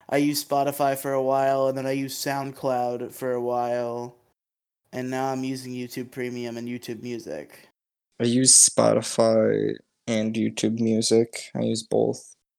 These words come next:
Speaker 1: Yeah, it, basically, s-, YouTube Premium was kind of a no-brainer for me just because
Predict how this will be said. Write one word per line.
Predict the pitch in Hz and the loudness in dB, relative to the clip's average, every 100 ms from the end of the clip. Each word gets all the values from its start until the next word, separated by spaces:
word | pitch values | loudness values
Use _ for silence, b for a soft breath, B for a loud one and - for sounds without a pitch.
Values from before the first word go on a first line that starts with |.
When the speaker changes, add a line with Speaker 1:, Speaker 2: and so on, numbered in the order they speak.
| _ _ _ _ _ _ _ _ - | _ _ _ _ _ _ _ _ 0
Speaker 1:
Yeah, | 170 151 143 | 4 6 6
it, | 147 - 175 | 2 -6 4
basically, | 190 233 302 285 254 | 8 8 6 4 2
s-, | 196 - - | 2 -2 -4
YouTube | 175 180 208 240 | -4 -2 -2 -2
Premium | 180 190 202 190 | 2 4 4 2
was | 165 | 2
kind | 165 160 160 | 0 0 2
of | 151 | 0
a | |
no-brainer | 143 147 139 139 160 170 | 0 -2 -2 -2 0 -2
for | 175 | -2
me | 175 185 170 | -2 0 -2
just | 147 147 | -4 -6
because | 143 151 139 135 131 - | -4 -2 0 -2 -6 -8